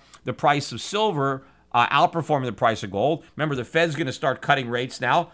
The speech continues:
before the end of the month, so we're gonna have the first of many rate cuts. Uh, quantitative easing, um, four is just around the corner. The budget deficits are gonna be, uh, bigger than ever. You know, the official,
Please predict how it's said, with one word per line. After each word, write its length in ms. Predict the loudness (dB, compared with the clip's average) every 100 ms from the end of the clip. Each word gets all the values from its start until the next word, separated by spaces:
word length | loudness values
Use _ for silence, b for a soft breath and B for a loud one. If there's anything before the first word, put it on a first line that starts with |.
| -18
before 260 | -8 -4 -2
the 160 | -4
end 80 | -6
of 60 | -6
the 60 |
month, 320 | -2 -2 -4 -6
so 80 |
we're 80 | -8
gonna 140 | -6 -2
have 300 | -4 -4 -12
the 60 |
first 360 | -4 -2 -2 -4
of 120 | -6
many 240 | -4 -4
rate 280 | -4 -4 -4
cuts. 360 | -2 -2 -2 -10 B B -4
Uh, 140 | -2
quantitative 640 | -2 0 0 2 0 0 0
easing, 500 | -2 0 -2 -2 B B B B 0
um, 540 | 2 4 2 -2 -6 -12
four 500 | _ -4 4 6 6
is 240 | 2 -2 -6
just 300 | -4 -4 0
around 240 | 2 2
the 80 | -2
corner. 460 | -4 -2 -2 -4 B B
The 100 | -8
budget 400 | 0 2 2 0
deficits 440 | 2 2 0 -8 -6
are 40 |
gonna 140 | -8
be, 220 | -6 -8 -10 b -2
uh, 140 | -2
bigger 300 | 0 -2 -2
than 140 | -2 0
ever. 240 | 0 0
You 60 | 0
know, 120 | -2
the 120 | -4
official, 560 | -8 -6 -4 0 -2